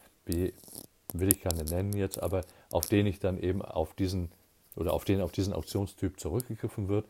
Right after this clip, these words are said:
Und im Prinzip ist es dann so, dass das auch eine Art Rückwärtsauktion ist, wird im Internet häufig als E-Reverse-Auktion bezeichnet. Dann gibt es sogenannte kombinatorische Auktionen,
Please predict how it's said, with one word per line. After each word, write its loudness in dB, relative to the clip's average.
Und -2
im -4
Prinzip -2
ist -2
es -8
dann -2
so, 0
dass -6
das -6
auch 8
eine -2
Art -2
Rückwärtsauktion 0
ist, -4
wird 6
im 6
Internet 4
häufig 2
als 0
E-Reverse-Auktion 2
bezeichnet. -14
Dann 6
gibt 4
es 2
sogenannte 8
kombinatorische 6
Auktionen, 0